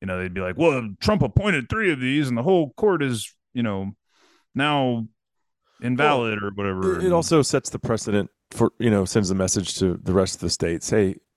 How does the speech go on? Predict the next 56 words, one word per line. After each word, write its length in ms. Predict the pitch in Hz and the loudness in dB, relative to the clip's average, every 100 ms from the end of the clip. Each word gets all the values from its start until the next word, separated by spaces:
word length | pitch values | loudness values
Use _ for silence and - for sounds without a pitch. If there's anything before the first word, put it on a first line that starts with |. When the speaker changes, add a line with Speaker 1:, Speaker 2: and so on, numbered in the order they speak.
| _ | _
Speaker 2:
we're 180 | - 110 | -6 0
not 140 | 107 95 | 2 2
gonna 140 | 85 | -2
put 160 | 85 78 | 0 0
up 60 | |
with 100 | 55 | 0
this. 260 | 50 - - _ _ _ | -4 -6 -14 _ _ _
You 60 | - | -8
can 60 | 110 | 2
try 160 | 101 | 4
it 40 | 95 | 4
if 100 | 90 | 0
you 60 | |
want." 240 | 85 85 - _ _ | -4 -4 -8 _ _
Speaker 1:
Well, 100 | 143 | 2
that 60 | 160 | 4
was 120 | 120 | 4
one 100 | 117 | 4
of 60 | |
the 60 | 107 | 4
big 140 | 107 | 4
arguments 360 | 107 104 104 90 | 4 4 2 0
Gorsuch 380 | - 139 165 95 | -2 -2 2 2
was 140 | 87 | 2
making. 260 | 87 92 90 | -2 -4 -2
It 80 | 87 | -2
was 120 | 87 | 0
like, 180 | 87 85 | 0 -2
"So 680 | - 92 87 87 85 87 - _ _ | 0 2 4 2 2 0 -4 _ _
you 180 | 98 98 | -8 -4
guys 240 | 98 101 98 | 0 0 0
make 220 | 101 90 | -2 -2
this 200 | 101 - | -4 -2
argument 380 | 98 98 98 98 | -2 0 -2 0
on 120 | 95 | -2
these 160 | 90 | -4
grounds, 420 | 101 110 113 107 101 | -2 0 2 2 2
and 100 | 101 | 0
then 120 | 95 | 0
somebody 260 | 101 98 | -2 0
else 200 | 101 113 | 0 0
decides 380 | 101 107 101 95 | -2 -4 -4 -4
to 80 | 107 | -4
take 140 | 101 | -2
Biden 300 | 95 110 110 | 0 2 4
off 260 | 107 104 - | 2 0 -4
for 300 | 104 104 101 - _ _ - - _ _ _ | -4 -2 -2 -6 _ _ -20 -20 _ _ _
some 240 | - 127 135 | 0 4 6
other 160 | 165 | 4
grounds, 460 | 110 90 80 90 - | 2 0 -2 -10 -6
many 240 | 87 87 | -4 -2
of 100 | 87 | -4
which 220 | 85 85 - | -4 0 2
would 160 | 85 | 2
be 180 | 80 - | 0 -2
entirely 840 | - - 85 78 73 64 55 85 | -4 -4 2 2 2 -2 -4 -8